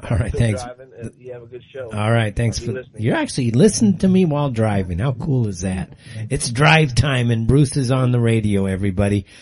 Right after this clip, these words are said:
Speaker 1: how cool is that? Yeah, I didn't hear about the Noodleman. Noodleman, I'm watching the chat room. Uh, New-, what's her name? Newland, Newland, Newland, Newland.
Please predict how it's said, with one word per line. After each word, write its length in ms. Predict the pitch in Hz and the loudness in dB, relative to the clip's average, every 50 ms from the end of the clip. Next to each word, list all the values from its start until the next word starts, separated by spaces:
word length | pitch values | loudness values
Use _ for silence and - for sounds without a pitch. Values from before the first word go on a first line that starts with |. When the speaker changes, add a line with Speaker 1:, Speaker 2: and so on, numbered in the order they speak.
| - _ - | -20 _ -2
Speaker 1:
how 160 | 123 131 - | -2 -2 0
cool 360 | - - 147 143 135 127 117 | 2 4 4 4 4 4 0
is 160 | 104 90 87 | -2 -2 -4
that? 320 | 104 101 92 87 80 80 - _ - - _ _ _ _ _ _ _ - _ _ - - _ _ _ _ _ _ _ _ _ _ _ - - - - - - - - - _ | -4 -6 -6 -6 -10 -12 -14 _ -20 -20 _ _ _ _ _ _ _ -20 _ _ -20 -20 _ _ _ _ _ _ _ _ _ _ _ -18 -18 -18 -20 -20 -20 -20 -20 -20 _
Yeah, 300 | - 127 151 156 147 147 | 2 6 8 8 8 8
I 100 | 170 185 | 8 8
didn't 200 | 190 196 170 160 | 8 10 10 10
hear 200 | 139 160 175 170 | 8 10 10 8
about 300 | 151 139 139 127 117 - | 8 6 6 2 2 2
the 80 | - 117 | 2 2
Noodleman. 500 | 113 120 120 120 117 101 95 85 82 80 82 - _ _ _ _ _ _ _ | 4 6 6 6 4 2 2 0 -2 -4 -6 -10 _ _ _ _ _ _ _
Noodleman, 500 | 110 110 120 107 117 104 101 98 90 98 | 4 6 6 6 6 4 2 0 0 0
I'm 180 | 101 101 - - | 0 -2 0 0
watching 320 | - - - - - 117 95 | 2 2 2 4 2 2 0
the 80 | 87 | 0
chat 440 | 87 - - 107 98 98 95 - - | -2 0 0 0 0 0 -4 -6 -8
room. 260 | 101 95 87 85 90 90 | -6 -6 -6 -6 -6 -8
Uh, 240 | 90 87 87 92 | -8 -8 -8 -8
New-, 240 | 92 95 101 117 - | -4 2 4 4 4
what's 360 | - - 117 117 147 151 - | 2 0 0 0 0 0 0
her 80 | 175 170 | -2 -2
name? 280 | 170 190 208 233 262 - - | 0 0 0 -2 -4 -2 4
Newland, 520 | 135 139 156 143 120 87 78 78 76 87 101 | 6 6 6 6 4 0 -4 -6 -6 -6 -2
Newland, 440 | 117 113 120 123 110 98 95 92 85 | 2 4 6 6 6 4 0 -2 -2
Newland, 320 | 92 98 98 95 92 92 | -2 -2 -2 -2 -2 -2
Newland. 320 | 92 92 87 87 85 80 | -2 -2 -4 -4 -8 -10